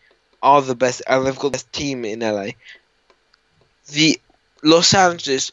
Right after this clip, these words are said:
will forever be the purple and gold, and therefore there needs to be steps taken within the Clippers to improve the Clippers culture.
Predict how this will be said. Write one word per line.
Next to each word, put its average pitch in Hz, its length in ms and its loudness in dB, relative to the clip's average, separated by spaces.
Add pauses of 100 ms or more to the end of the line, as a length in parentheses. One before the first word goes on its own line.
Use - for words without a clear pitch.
will 139 240 -4
forever 143 640 2
be 120 440 -2 (580)
the 131 100 -4
purple 123 440 2
and 123 100 -14
gold, 104 360 0 (400)
and 131 220 -2
therefore 127 720 -2 (1400)
there 147 200 4
needs 170 240 -4
to 160 80 -8
be 156 100 -8
steps - 380 -2
taken 147 520 -2
within 143 600 -2
the 117 80 -2
Clippers 120 640 2 (420)
to - 160 2
improve 147 580 2
the 135 80 -4
Clippers - 380 -4
culture. - 600 0